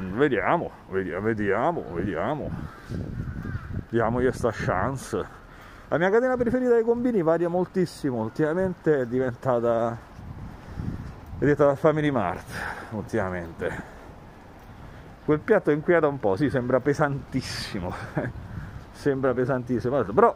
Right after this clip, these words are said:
è un affronto, cioè, cioè, tu scrivi una cosa del genere e io te la do una possibilità, eh. Io, io te la do. Eh, come non ci sono io, sì, Raffo, ci sono, la gente è arrivata, intanto ciao Raffo. Eh, come le sub?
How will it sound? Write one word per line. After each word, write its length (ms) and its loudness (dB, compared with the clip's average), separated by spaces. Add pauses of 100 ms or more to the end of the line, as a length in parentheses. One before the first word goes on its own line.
(320)
è 80 0
un 120 6
affronto, 540 6
cioè, 220 4 (960)
cioè, 240 4
tu 120 2
scrivi 300 2
una 140 2
cosa 200 4
del 160 4
genere 760 2 (160)
e 80 2
io 100 8
te 80 4
la 100 4
do 100 2
una 120 0
possibilità, 840 -2
eh. 80 -4 (520)
Io, 220 0
io 180 2
te 80 2
la 100 2
do. 320 2 (920)
Eh, 120 -2
come 220 6
non 80 2
ci 80 -4
sono 140 4
io, 360 0 (160)
sì, 220 -8
Raffo, 400 4
ci 120 2
sono, 440 2
la 160 2
gente 300 2
è 20 6
arrivata, 380 4
intanto 440 2
ciao 280 2
Raffo. 460 0 (320)
Eh, 400 -2
come 220 4
le 140 4
sub? 500 2